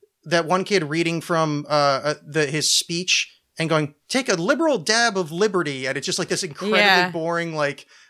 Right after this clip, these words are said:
Speaker 1: uh, uh, s-, uh, cookbook speech. It's like those kids that go, "Webster's Dictionary defines," uh, oh,
Speaker 2: Yeah,
Speaker 1: it's
Speaker 2: yeah,
Speaker 1: just,
Speaker 2: yeah.
Speaker 1: like, just the, the, the awkwardness of that speech did make me laugh, but oof, that was a tough one to sit through.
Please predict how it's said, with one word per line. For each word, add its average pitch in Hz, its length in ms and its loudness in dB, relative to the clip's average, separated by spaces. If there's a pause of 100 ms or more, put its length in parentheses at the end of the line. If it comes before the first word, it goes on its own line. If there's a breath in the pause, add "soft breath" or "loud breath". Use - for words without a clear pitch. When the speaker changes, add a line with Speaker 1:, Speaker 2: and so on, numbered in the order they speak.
(100)
Speaker 1:
uh, 139 280 0
uh, 147 140 0
s-, - 240 -6
uh, 131 260 -4 (880)
cookbook 196 720 -4
speech. - 640 -2 (260 soft breath)
It's 202 160 0
like 254 100 2
those 240 160 0
kids 220 180 -4
that 202 80 2
go, 165 280 2 (220 soft breath)
"Webster's 254 540 0
Dictionary 147 560 0
defines," 165 540 -2
uh, 190 180 0
oh, 185 220 2
Speaker 2:
Yeah, 247 60 10
Speaker 1:
it's 247 140 12
Speaker 2:
yeah, 233 100 8
Speaker 1:
just, 208 120 6
Speaker 2:
yeah. 190 280 4
Speaker 1:
like, 175 240 0
just 247 200 -4
the, 247 180 -6
the, 196 240 -12
the 190 140 -10
awkwardness 202 500 -2
of 190 60 -4
that 170 140 -2
speech 180 320 -8
did 185 140 -4
make 185 160 -4
me 190 80 -6
laugh, 185 160 -4
but 156 120 -10
oof, 185 240 -10
that 190 140 -2
was 131 120 -6
a 123 60 -16
tough - 300 -6
one 135 100 -10
to 120 60 -12
sit 160 200 -8
through. 127 220 -12